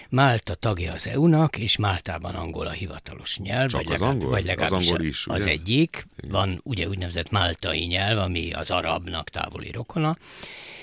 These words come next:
Speaker 1: És a másik az Ír Köztársaság, ahol
Speaker 2: Aha.
Speaker 1: szintén az angol az egyik hivatalos nyelv, és mellette az ősi ír nyelv, amit már kevesen beszélnek, de ők nagy tisztelettel azt is számon tartják, minden törvény,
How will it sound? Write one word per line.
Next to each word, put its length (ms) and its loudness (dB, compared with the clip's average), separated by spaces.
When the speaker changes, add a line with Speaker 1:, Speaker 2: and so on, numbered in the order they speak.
Speaker 1:
És 220 10
a 80 6
másik 640 4
az 300 0
Ír 300 8
Köztársaság, 960 -2
ahol 160 2
Speaker 2:
Aha. 100 6
Speaker 1:
szintén 640 2
az 120 2
angol 280 4
az 140 -4
egyik 280 -4
hivatalos 600 0
nyelv, 300 4
és 220 4
mellette 480 4
az 140 4
ősi 480 2
ír 140 8
nyelv, 360 8
amit 280 2
már 220 -12
kevesen 420 4
beszélnek, 500 4
de 160 0
ők 140 -8
nagy 200 -6
tisztelettel 640 -4
azt 240 -8
is 240 -2
számon 320 6
tartják, 360 0
minden 320 2
törvény, 580 6